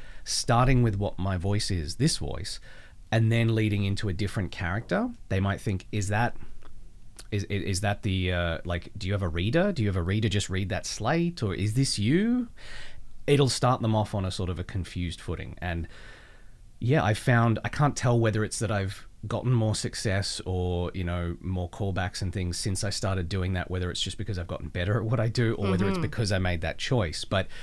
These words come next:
Speaker 1: it has played into it where I've sort of not hidden it, but just not been so open with, you know,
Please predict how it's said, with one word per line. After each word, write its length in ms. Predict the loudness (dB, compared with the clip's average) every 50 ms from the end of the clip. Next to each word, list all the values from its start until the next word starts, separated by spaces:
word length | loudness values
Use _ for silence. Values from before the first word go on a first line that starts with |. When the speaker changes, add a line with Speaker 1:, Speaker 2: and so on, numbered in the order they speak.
| -12 -12 -14 -14 -12 -2 0
Speaker 1:
it 120 | 0 2 2
has 280 | 2 4 4 4 2 2
played 260 | 2 2 4 4 4
into 300 | 4 2 2 2 2 0
it 80 | 2
where 140 | 0 0 0
I've 100 | 0 0 0
sort 200 | 2 2 2 2
of 180 | 0 -2 -4 -8 -12 -12 -2 2
not 140 | 2 2 2
hidden 360 | 2 2 2 4 4 4 2
it, 220 | 2 -2 -4 -2
but 160 | 0 0 0 2
just 240 | 0 -2 0 2
not 280 | 2 2 2 2 0 0
been 220 | 0 0 0 2 0
so 500 | 0 2 2 2 2 2 2 2 2 0 -2 -4 -10 -10 -10 -10 -10 -8 -2 2
open 360 | 4 4 6 6 4 4 4
with, 340 | 2 2 0 0 -2 -4 -2
you 80 | -2 -2
know, 200 | 0 -2 -2